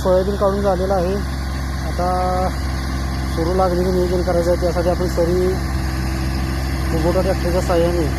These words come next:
आपण सरी उचलून घ्यायचं काम चालू आहे. तुम्ही बघू शकता कशा पद्धतीने काम चालू आहे. यामध्ये आपण को शहाऐंशी झिरो बत्तीस विरा लागण प्लॉट करणार आहे. हे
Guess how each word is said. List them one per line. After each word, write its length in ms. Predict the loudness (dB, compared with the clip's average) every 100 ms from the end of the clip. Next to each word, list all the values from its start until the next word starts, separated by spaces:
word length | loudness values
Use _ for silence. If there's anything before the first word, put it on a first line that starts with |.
| -2 -2 -2 -2 -2 -2 -2 -2
आपण 200 | 0 0
सरी 220 | 2 2 2
उचलून 240 | 2 2
घ्यायचं 200 | 2 2 0
काम 120 | 0 0
चालू 140 | 0
आहे. 100 | 0 0 0 0 -2 -2 -2 0 0
तुम्ही 180 | 2 2
बघू 160 | 2 2
शकता 220 | 2 2 2
कशा 140 | 2 2 2
पद्धतीने 340 | 2 2 2 2
काम 120 | 2
चालू 160 | 2 2
आहे. 160 | 2 2 2 0 2 0 0 0 0 0 0 0 0 2
यामध्ये 300 | 2 2 2
आपण 220 | 2 2 2 4 2 2
को 100 | 2 4 4
शहाऐंशी 260 | 2 2 2
झिरो 160 | 2 2
बत्तीस 380 | 2 4 2 2 2 2 2 2 2 2 2 2 2 2 2 2 2 4
विरा 240 | 4 4 2 2
लागण 280 | 2 2 2
प्लॉट 160 | 2 2
करणार 260 | 2 2 2
आहे. 120 | 2 2 2 2 2 2 2 2 2 2 2 2 2 2 4 4 4
हे 100 | 4